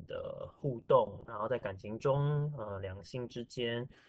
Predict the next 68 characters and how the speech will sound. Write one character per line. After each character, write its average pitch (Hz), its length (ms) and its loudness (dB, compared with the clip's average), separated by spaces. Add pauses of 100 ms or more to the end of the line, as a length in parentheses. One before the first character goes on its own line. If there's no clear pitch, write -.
(140)
有 104 100 -4
没 101 80 -2
有 110 60 2
什 - 100 -8
么 98 80 -6
要 113 120 0
注 165 180 -2
意 160 60 0
的 147 100 4
地 147 220 -2
方 135 240 2
啊， 123 240 2
或 135 120 0
者 127 80 -2
在 127 140 2
聊 107 260 2
天 117 240 -4
的 110 120 -2
时 98 180 -10
候 107 260 0
有 98 140 -8
没 101 100 -8
有 104 80 -6
什 101 140 -12
么 101 140 -8
比 - 80 -16
较 107 100 -2
有 101 140 -4
趣 - 180 -8
的 92 160 -8
地 107 180 -10
方。 - 240 -8 (540)
那 98 400 0
想 98 340 -6
说 151 240 4
分 175 220 6
享 120 220 2
这 120 80 0
些 139 100 4
经 139 180 0
验 147 160 4
给 104 200 -2
大 117 200 4
家， 113 280 2
让 117 180 2
大 113 80 2
家 113 160 8
以 92 140 -2
后 101 520 2 (280)
跟 107 260 0
未 135 160 10
来 101 180 2
的 107 120 -2
男 101 180 -4
女 98 140 -4
朋 92 240 -6
友， 95 180 -4 (480)
这 104 100 -8
个 92 220 0
不 113 120 -2
管 98 160 4
现 117 120 2
在 123 60 8
有 107 180 4
还 95 120 2
是 92 100 -4
没 101 160 0
有， 98 160 0